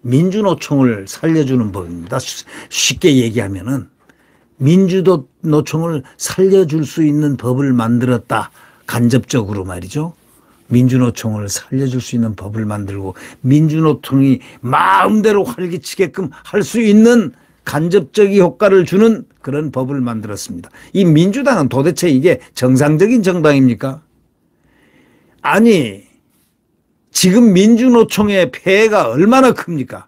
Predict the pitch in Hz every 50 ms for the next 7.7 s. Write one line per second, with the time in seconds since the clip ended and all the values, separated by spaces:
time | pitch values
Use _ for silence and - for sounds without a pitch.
0 | _ - - - _ - 226 233 233 226 190 170 160 - - - - - 185 196
1 | 214 208 208 214 214 202 - - 196 214 226 208 170 135 - - _ _ _ _
2 | - - - 196 220 220 190 175 196 202 190 220 226 208 196 - - 170 208 214
3 | 196 - - 160 180 175 208 185 147 - - 175 165 - 156 135 - - - -
4 | - _ _ _ _ _ 160 185 196 190 175 143 131 _ _ - - - - -
5 | - - _ _ _ _ _ _ _ _ _ _ _ - 160 190 208 214 233 247
6 | 247 233 240 240 220 185 254 247 240 226 - 202 202 202 196 190 208 202 214 240
7 | 233 226 214 208 190 185 196 196 135 - 127 131 - -